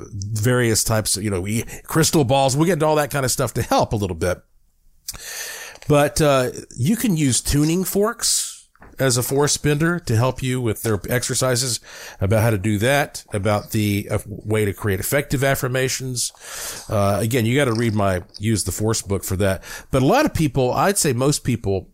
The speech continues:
in our, uh, our society are prayers. This, now, a prayer is a person who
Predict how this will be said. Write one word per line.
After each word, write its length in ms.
in 160
our, 240
uh, 280
our 180
society 540
are 300
prayers. 840
This, 200
now, 160
a 100
prayer 720
is 180
a 60
person 640
who 580